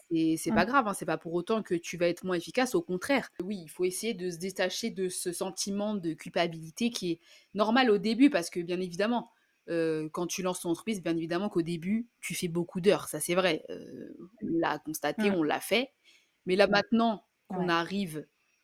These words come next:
Speaker 1: heu, qu'on arrive à, heu, à trois ans d'activité, on peut être plus, ouais, heu, relâché entre guillemets « la pression » à ce niveau-là, en se disant qu'à force de l'expérience qu'on a acquérie, heu, durant ces trois ans, de se dire : « Bah, si aujourd'hui je me sens pas travailler,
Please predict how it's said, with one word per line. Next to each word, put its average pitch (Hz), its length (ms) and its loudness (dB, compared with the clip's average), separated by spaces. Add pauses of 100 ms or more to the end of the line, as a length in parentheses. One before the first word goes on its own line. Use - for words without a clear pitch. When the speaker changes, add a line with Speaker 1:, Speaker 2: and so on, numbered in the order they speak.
(320)
Speaker 1:
heu, 156 680 -4
qu'on 170 180 -2
arrive 165 380 -2
à, 165 280 -6
heu, 165 300 -10 (100)
à 165 100 -4
trois 175 420 2
ans 185 80 -2
d'activité, 170 800 -2 (460)
on 196 160 0
peut 285 260 4
être 226 280 6
plus, 202 800 -2
ouais, 196 480 0
heu, - 300 -12 (100)
relâché 185 560 2
entre 185 240 -6
guillemets « 175 260 -4
la 180 120 6
pression » 220 380 2
à 196 60 0
ce - 140 -6
niveau-là, 190 400 0 (120)
en 180 140 -2
se 160 40 -6
disant 175 300 0
qu'à 185 340 2
force 196 280 -2
de 170 100 0
l'expérience 170 520 -4
qu'on 170 160 -4
a 156 60 -2
acquérie, 170 560 -6
heu, - 140 -4 (340)
durant 175 200 0
ces 165 140 -4
trois 165 260 2
ans, 233 80 4
de 180 120 0
se 147 100 -4
dire : « 190 300 2 (440)
Bah, 147 140 -4
si - 220 -4
aujourd'hui 202 480 4
je 208 120 0
me 170 100 0
sens 165 160 -4
pas 160 120 0
travailler, 170 720 0